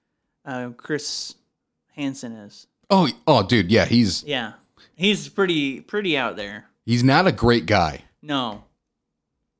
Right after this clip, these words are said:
Speaker 1: And it's weird, like, he kind of rode the, uh, To Catch Predator wave for so long. And the other thing of it, too, now, Suds, if you can help me out here, that'd be much appreciated. I have no idea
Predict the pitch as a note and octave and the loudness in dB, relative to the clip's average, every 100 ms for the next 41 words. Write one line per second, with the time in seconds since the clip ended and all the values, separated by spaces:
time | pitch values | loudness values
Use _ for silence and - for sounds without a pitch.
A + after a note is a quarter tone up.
0 | _ _ - G3+ G#3 G#3 C#4+ G3+ - G3+ | _ _ -2 -2 2 0 2 0 0 -6
1 | - G#3+ G#3 D#3+ D#3 D#3 F3 F#3 D#3 C#3+ | -2 -4 -4 -8 -4 -2 -2 -2 -4 -6
2 | B2 _ _ _ _ _ D#3 - F#3 - | -10 _ _ _ _ _ -18 -4 -4 -2
3 | - F3+ E3+ C#3 C#3 D#3+ D#3+ D3+ - D#3 | 0 2 0 -4 -4 -4 -4 -8 -4 -4
4 | C3+ A#2+ C#3 D3+ - F3+ G#3+ F#4+ - C#4 | -4 -4 -8 -10 -10 2 4 4 2 0
5 | G#3 F3+ - A#3 G3+ - A#3+ A#3+ E3 - | 0 -2 -4 -2 -2 2 2 2 -2 -10
6 | - D#3+ A#3 - E3 F3+ E3 B2+ C3 - | -8 -2 0 -2 -4 -6 -6 -6 -8 -8
7 | F3 F3+ - E3 F#3 D3 C#3 D3+ D#3 - | -10 -10 -10 -6 -6 -6 -6 -6 -8 -12
8 | C#3 C#3 D#3 E3 F3 - - - - - | -12 -8 -6 -6 -8 -14 -20 -20 -16 -4
9 | D4+ G#3+ C#3+ D3+ D#3 E3+ F3+ E3+ D3+ C3+ | -2 -2 -4 -2 0 2 0 -2 -2 -4
10 | C3+ F3 | -4 -6